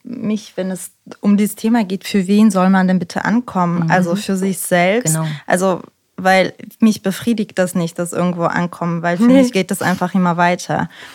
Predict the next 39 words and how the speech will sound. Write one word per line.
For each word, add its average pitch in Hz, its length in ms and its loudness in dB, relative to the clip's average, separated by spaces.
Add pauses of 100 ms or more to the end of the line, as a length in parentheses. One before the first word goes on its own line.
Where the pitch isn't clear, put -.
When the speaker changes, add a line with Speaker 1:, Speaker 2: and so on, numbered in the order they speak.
(120)
Speaker 1:
Und 196 300 0
dann 196 260 2
ist 196 160 -4
es 196 140 -4
auch, 185 160 2
wenn 196 100 2
man 185 240 2
angekommen 208 560 0
Speaker 2:
Mhm. - 60 -2
Speaker 1:
ist, 214 320 -2
ist - 320 -4
da 196 140 6
der 190 180 2
Punkt, 196 420 -8
wo 185 140 -4 (180)
du 214 560 2
instrumentalisiert 190 1200 -2
wirst 180 320 0
von 190 220 0
der 180 120 0
Gesellschaft. 175 760 -2
Und, 175 320 -6 (800)
äh, 165 200 -2 (260)
da 175 160 0
wären 185 180 4
wir 180 100 0
schon 180 240 -2
wieder 180 180 0
bei 165 140 0
der 160 160 2
Wahl. 165 280 2
Ich - 140 -10
will 170 100 -2
das 151 240 -4
nicht. 143 320 -4
Speaker 2:
Mhm. 151 240 -2 (180)
Speaker 1:
Also, 170 340 0
das - 200 -8
heißt, 190 340 2